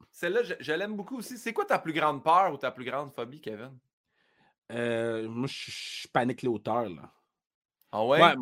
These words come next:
Speaker 2: ouais, ouais. Moi, quand, chaque fois que je passe sur un pont, c'est panique. Puis je fais beaucoup de route dans une journée, là. C'est panique, panique,
Speaker 1: Ouais.
Speaker 2: panique, panique. Fait que j'écoute un podcast, je monte la musique. Je panique. Moi, je fais pas de manège. J'ai été à Walt Disney, euh, à Orlando, il y a deux, trois ans.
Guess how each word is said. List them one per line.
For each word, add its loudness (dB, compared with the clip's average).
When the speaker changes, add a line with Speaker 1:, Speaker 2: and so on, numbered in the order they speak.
Speaker 2:
ouais, 8
ouais. 8
Moi, 4
quand, 4
chaque 2
fois 2
que -2
je -12
passe 4
sur 0
un 4
pont, 4
c'est 0
panique. -2
Puis -8
je -8
fais 0
beaucoup -2
de 2
route 4
dans 2
une 0
journée, -2
là. -10
C'est -14
panique, 2
panique, 2
Speaker 1:
Ouais. -8
Speaker 2:
panique, -6
panique. -4
Fait -8
que -2
j'écoute 0
un 6
podcast, 4
je -4
monte -2
la 0
musique. -4
Je -14
panique. 6
Moi, 6
je 6
fais 4
pas 8
de 8
manège. 8
J'ai 2
été 10
à 12
Walt 10
Disney, 2
euh, 2
à 10
Orlando, 2
il -4
y 2
a 0
deux, -2
trois -4
ans. -4